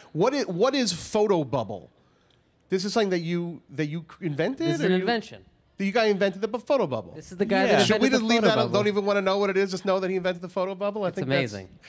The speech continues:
Speaker 3: It's hard. I, I hesitate to really call it a, an invention. It's just a novel application of something
Speaker 2: That's the
Speaker 3: that's been
Speaker 2: first thing a
Speaker 3: around.
Speaker 2: real inventor always says.
Speaker 3: <laughs> Um,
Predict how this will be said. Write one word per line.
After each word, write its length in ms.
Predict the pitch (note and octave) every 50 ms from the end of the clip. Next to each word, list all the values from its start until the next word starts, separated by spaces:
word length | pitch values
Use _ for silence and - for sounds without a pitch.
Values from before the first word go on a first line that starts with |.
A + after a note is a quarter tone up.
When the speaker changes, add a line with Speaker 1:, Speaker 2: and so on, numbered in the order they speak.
| - - _ _ _ _ _ _ _ _ _ _ - _ _ _
Speaker 3:
It's 160 | D3 - -
hard. 240 | - F#3+ G#3 - -
I, 200 | C3+ C#3 C#3 C#3
I 220 | - C#3+ C3+ C#3 C3+ -
hesitate 460 | - - E3+ F3+ F3+ E3 D3 C#3+ B2+ B2
to 80 | C3
really 180 | B2 B2 A#2+ A#2
call 260 | - - B2 A2+ A2+
it 80 | G#2+ G2+
a, 100 | G2 -
an 120 | A2 G#2+
invention. 640 | G#2+ G2+ G#2 G#2 A#2+ A#2 A#2+ A#2+ - - A#2+ G2+ F#2+
It's 100 | F#2+ F#2
just 180 | - A#2 - -
a 60 | G2+
novel 560 | G2 G#2 G#2 G#2+ G#2+ A2+ A2+ G#2+ G#2 G2 F2+
application 800 | G2 G2 - - G2 - - - A2+ A2 G#2+ - - G#2+ F#2 F#2
of 80 | F2+
something 320 | F2+ - A#2 G2 C#3 G#2+ G#2
Speaker 2:
That's 0 |
the 40 | G#2
Speaker 3:
that's 100 | D#3 -
been 140 | - - F3 F#3 F#3 G3+
Speaker 2:
first 20 |
thing 180 | G#3+ G3 F#3 F3
a 40 | E3
Speaker 3:
around. 100 | D#3 C#3
Speaker 2:
real 240 | C#3+ D3+ D#3+ E3 E3
inventor 500 | D#3 C#3+ C#3+ D#3 D3+ D3+ - D3 C3 C3
always 340 | C3 C3 C3 C3 C3 -
says. 440 | - C3 A#2+ G#2+ G2+ F#2+ - - - -
Speaker 3:
<laughs> 40 | - - - - - - - -
Um, 500 | - B2 A#2+ A#2 A2+ A2+ G#2+ G#2 G2+ F2